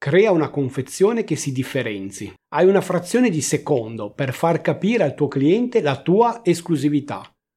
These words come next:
Saprai sfruttarla? La guerra sugli scaffali è spietata.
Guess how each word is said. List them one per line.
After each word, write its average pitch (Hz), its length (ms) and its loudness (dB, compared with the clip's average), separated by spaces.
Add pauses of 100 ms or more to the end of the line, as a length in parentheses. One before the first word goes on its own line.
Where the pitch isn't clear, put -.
(120)
Saprai 190 420 0
sfruttarla? 131 880 -2
La 131 160 -2
guerra 196 320 0
sugli 143 300 -2
scaffali 165 640 -2
è 135 100 -2
spietata. 107 840 -6